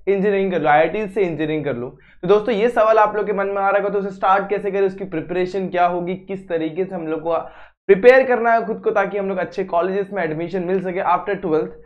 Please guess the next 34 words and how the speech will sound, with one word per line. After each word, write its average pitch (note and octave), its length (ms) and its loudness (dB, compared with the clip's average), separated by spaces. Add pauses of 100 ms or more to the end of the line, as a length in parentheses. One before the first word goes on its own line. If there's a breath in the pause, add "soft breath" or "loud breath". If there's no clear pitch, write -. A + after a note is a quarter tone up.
(160 soft breath)
ठीक E3+ 140 -4
है, D3+ 60 4
अभी E3 140 2
टेंथ F3+ 240 0
में G#3 140 -4
होंगे G#3 200 0
आप, E3+ 200 2
जरूर F#3 220 2
से G3 120 -6
जरूर G3 200 0
टेंथ E3+ 260 -2
में F#3 80 -4
होंगे। E3 220 -2
तो E3 80 -6
दोस्तों, F#3+ 360 -2 (260 loud breath)
अगर F3 160 2
आप G#3 320 6
लोग A3+ 120 2
के A3+ 60 0
दिमाग G#3 320 0
में G#3 100 -2
ये G#3 80 0
सवाल G3 260 2
आ E3 240 4
रहा G3+ 120 4
है G3+ 80 4
तो G3 60 0
दोस्तों, F3+ 340 -6
यस, - 520 0
ये C#3+ 120 -6
वीडियो D3 220 -2
आपके C#3 260 -4
लिए D3 100 -2
है। F3+ 300 -10